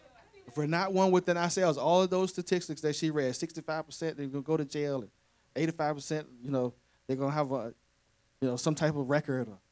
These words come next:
you know, fifty percent they commit suicide and all this, all of those statistics would apply to us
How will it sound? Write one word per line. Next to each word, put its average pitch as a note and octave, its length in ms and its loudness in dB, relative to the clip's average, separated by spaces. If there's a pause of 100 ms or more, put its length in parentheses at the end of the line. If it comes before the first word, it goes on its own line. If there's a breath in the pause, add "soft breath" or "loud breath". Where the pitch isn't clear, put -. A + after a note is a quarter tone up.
(440)
you B2+ 100 -2
know, A2 160 -8
fifty F3 240 2
percent D3 380 0
they C3+ 220 -2
commit D#3 260 -2
suicide C#3 540 -2
and A#2+ 80 -6
all C#3+ 180 -2
this, D3+ 200 -2 (720)
all F3 260 4
of E3+ 80 -2
those D#3 340 4
statistics D3 640 -4
would C3+ 160 -4
apply C3+ 400 -4
to - 260 -8
us - 320 -10